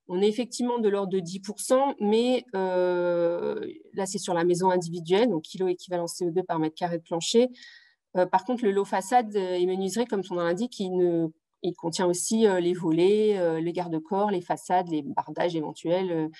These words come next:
cetera. Donc, c'est pas que les, euh, les fenêtres. Euh, voilà. Et c-, donc, on voit que le lot lui-même n'est pas dé-, n'est pas négligeable. Et effectivement, dans la fenêtre, on va être à peu près à,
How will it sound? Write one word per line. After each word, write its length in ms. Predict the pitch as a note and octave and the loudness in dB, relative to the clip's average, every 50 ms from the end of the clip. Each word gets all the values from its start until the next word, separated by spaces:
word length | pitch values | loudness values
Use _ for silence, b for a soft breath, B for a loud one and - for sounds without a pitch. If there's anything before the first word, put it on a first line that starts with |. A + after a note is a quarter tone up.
| B B B B B B B | B B B B B B B
cetera. 300 | - - F#3+ F3 D#3+ D3+ | -6 0 2 2 2 2
Donc, 160 | E3 E3 - | 0 -6 -8
c'est 100 | - F#3 | -8 -4
pas 160 | - G#3 G3+ | 0 0 0
que 200 | G3+ _ - A3+ | 0 _ -8 -6
les, 360 | A3 G#3+ G3+ G3 F3+ F3 E3+ | -6 -4 -2 -2 -2 -2 0
euh, 160 | E3 D#3+ D#3 | 0 0 -2
les 160 | D3+ D3+ D3+ D3+ | -2 -4 -6 -10
fenêtres. 380 | - - F3+ A3 B3+ - _ _ _ _ _ _ _ _ _ _ _ _ _ _ - _ _ _ _ _ _ _ _ - _ _ - | -8 -8 -8 -8 -8 -10 _ _ _ _ _ _ _ _ _ _ _ _ _ _ -20 _ _ _ _ _ _ _ _ -20 _ _ -6
Euh, 300 | G#3+ F#3+ F3 F3 E3+ E3 | -4 0 0 0 0 0
voilà. 560 | D#3+ D#3+ E3+ E3+ F3+ F#3 F#3+ A3+ A#3+ B3 - - _ - | 0 2 2 4 6 6 6 4 2 0 -2 -4 _ -6
Et 140 | F#3+ F#3 F#3 | -4 -4 -4
c-, 160 | F#3 - - | -4 -8 -8
donc, 180 | F3+ F3 E3 D#3+ - _ _ _ _ _ - | -8 -8 -8 -10 -18 _ _ _ _ _ -20
on 240 | - - - F3 | -20 -14 -12 -10
voit 180 | E3 E3 G3 G3 | -4 -2 -2 -2
que 100 | G3 F#3+ | -2 0
le 180 | F3 E3+ F3 F#3 | 0 2 2 2
lot 180 | G3+ A3 A3+ | 2 2 2
lui-même 320 | A3 G#3+ A3+ A3 A3 G#3+ G#3+ | 2 2 2 2 0 0 2
n'est 140 | G3 F3 | 0 0
pas 120 | F3+ F#3+ F3+ | 0 0 0
dé-, 240 | E3 F#3 F3+ F3 - E3+ | 0 0 0 -2 -2 -4
n'est 140 | E3 E3 E3 | -6 -6 -4
pas 140 | E3+ E3 | -4 -2
négligeable. 600 | E3 D#3+ D#3+ C3 D3 D3+ D#3 E3 G3 F#3+ F#3 E3+ D#3+ _ | -2 -2 -4 -4 -4 -4 -2 0 2 2 2 0 -4 _
Et 100 | - D#3+ | -4 -4
effectivement, 420 | E3 D#3+ D#3+ D#3+ - - E3+ E3+ D#3+ | -4 -4 -6 -10 -10 -8 -6 -4 -4
dans 100 | D#3 D3+ | -2 -2
la 120 | D3+ D#3 | -4 -4
fenêtre, 280 | - - F#3+ E3+ - E3+ | -4 -4 -4 -4 -4 -6
on 40 | D3+ | -10
va 120 | C#3 - | -8 -8
être 180 | D3+ - - - | -8 -8 -10 -14
à 40 | D3+ | -14
peu 140 | - D#3 D3+ | -12 -12 -12
près 180 | _ - - | _ -8 -8
à, 180 | D#3 D#3 C#3+ | -6 -6 -6